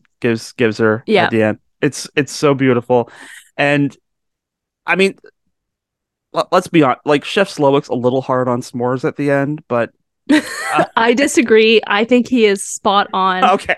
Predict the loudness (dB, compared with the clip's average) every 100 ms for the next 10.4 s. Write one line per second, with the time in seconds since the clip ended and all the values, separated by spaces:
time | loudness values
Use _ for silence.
0 | -2 2 4 4 2 0 0 0 -2 -4
1 | -2 -2 -4 -6 -6 -4 0 -2 0 -2
2 | 0 0 -2 -6 -8 -4 -4 -4 -4 -2
3 | 0 0 -2 -6 -8 -8 -10 _ -12 -4
4 | 2 2 2 0 -2 -6 -6 -4 -6 -10
5 | -20 _ _ -4 2 2 2 0 -4 -2
6 | -2 -2 -4 -6 _ _ _ -6 -2 0
7 | 2 4 4 2 0 -10 -8 -4 0 0
8 | 0 2 2 4 0 0 -6 -4 -4 -2
9 | -2 -2 -2 -6 _ _ _ _ _ -8
10 | -6 -4 -6